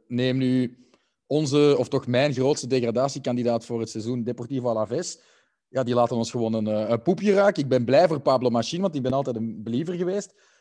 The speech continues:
Maar hij heeft de ploeg wel op het juiste spoor weer gekregen, hè. Nu tien op achttien, zes duels niet meer verloren.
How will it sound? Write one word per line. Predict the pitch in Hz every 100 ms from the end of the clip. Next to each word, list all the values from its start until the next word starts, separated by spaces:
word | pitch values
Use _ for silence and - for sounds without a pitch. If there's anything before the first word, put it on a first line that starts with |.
| -
Maar | 123
hij | 156
heeft | 170
de | -
ploeg | - 180
wel | 139
op | 175
het | 147
juiste | 127 117 -
spoor | - - 190
weer | 160 113
gekregen, | 107 107 107 104
hè. | 143
Nu | 147 156 160
tien | 170
op | 156 139
achttien, | 135 - 170 214 214 _ _
zes | - 156 143
duels | 151 147 139
niet | 147
meer | 135 127
verloren. | 117 117 127 165 202